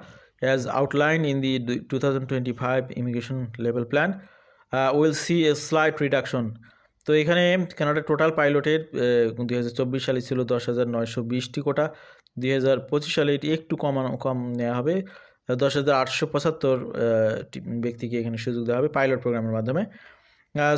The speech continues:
so there is not much change and with the launch of new pilots, a similar number of applications estimated, uh, between চার হাজার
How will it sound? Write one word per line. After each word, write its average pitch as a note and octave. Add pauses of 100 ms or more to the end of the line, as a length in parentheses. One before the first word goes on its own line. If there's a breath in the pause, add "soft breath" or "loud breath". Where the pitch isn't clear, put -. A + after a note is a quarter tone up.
so F3 (180)
there E3+ (140)
is D#3+ (420)
not F3 (340)
much F3 (260)
change D#3 (200)
and C3+ (360)
with B2+
the B2 (140)
launch D#3 (120)
of C3+ (160)
new C#3
pilots, C3+ (480 loud breath)
a -
similar D#3+
number D3
of C3 (280)
applications D3+ (200)
estimated, C3 (600 soft breath)
uh, C#3+ (340)
between D#3 (280)
চার D3+
হাজার D3+